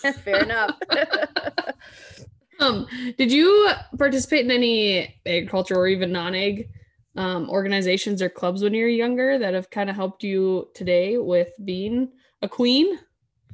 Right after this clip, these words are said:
Speaker 1: Oh boy, I guess for starters, choir in high school, that really helped with stage fright and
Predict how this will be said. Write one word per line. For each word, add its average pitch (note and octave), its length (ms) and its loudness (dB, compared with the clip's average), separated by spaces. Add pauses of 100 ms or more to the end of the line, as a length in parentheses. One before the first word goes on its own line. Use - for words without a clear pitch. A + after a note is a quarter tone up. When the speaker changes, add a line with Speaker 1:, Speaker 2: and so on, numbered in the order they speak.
(680)
Speaker 1:
Oh A3+ 180 -4
boy, E3+ 480 -4
I F#3 140 -6
guess B3+ 520 -4 (600)
for A#3+ 140 -4
starters, A3+ 760 -2
choir G3+ 460 -2
in G#3 80 -8
high F#3+ 200 -12
school, F3 300 -6
that F#3 220 0
really B3 240 4
helped G#3+ 340 -4
with F3+ 240 -6
stage F#3 460 -8
fright G3+ 420 -6
and E3+ 340 -8